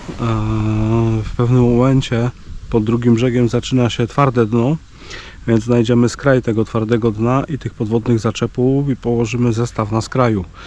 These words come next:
tak żeby mieć też czas na, e, reakcję od momentu brania do momentu, kiedy ta ryba zaparkuje gdzieś właśnie tutaj w tym fyrtlu. Zobaczcie, jak to wygląda.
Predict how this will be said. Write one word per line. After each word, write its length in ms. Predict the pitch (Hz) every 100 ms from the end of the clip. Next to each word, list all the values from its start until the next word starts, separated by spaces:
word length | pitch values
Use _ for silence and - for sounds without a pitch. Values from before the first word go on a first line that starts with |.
| - - - -
tak 140 | 101
żeby 280 | 110 104 113
mieć 420 | 120 123 - -
też 440 | - 123 120 -
czas 380 | - 120 120 123
na, 400 | 120 117 117 113 - - - - - - - - - - - 107 101 101
e, 40 | 107
reakcję 540 | 123 127 - - 104
od 100 | 104
momentu 400 | 110 107 104 120
brania 480 | 107 113 117 113 113
do 100 | 107
momentu, 440 | 110 110 110 107
kiedy 260 | 110 113 104
ta 120 | 107
ryba 240 | 110 110 107
zaparkuje 560 | 107 107 98 120 107
gdzieś 220 | 92 101
właśnie 460 | 98 98 - 101 98 92 - - -
tutaj 320 | - 104 98 - - -
w 80 | -
tym 160 | - 107
fyrtlu. 420 | 120 - 113 95 -
Zobaczcie, 480 | 110 107 101 - 110
jak 160 | 104
to 100 | -
wygląda. 400 | 107 113 107 101